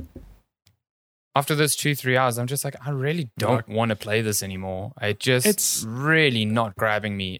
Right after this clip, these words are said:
Speaker 1: at all. And I know you and Darren and Umar have all said, like,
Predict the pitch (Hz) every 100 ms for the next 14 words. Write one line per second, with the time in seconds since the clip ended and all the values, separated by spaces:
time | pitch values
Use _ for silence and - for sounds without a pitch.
0 | - 113 - 107 104 101 - 113 120 131
1 | 139 143 139 135 127 _ _ _ 117 131
2 | 131 120 120 117 113 110 110 110 110 110
3 | 117 113 107 104 104 101 101 110 - 107
4 | 107 104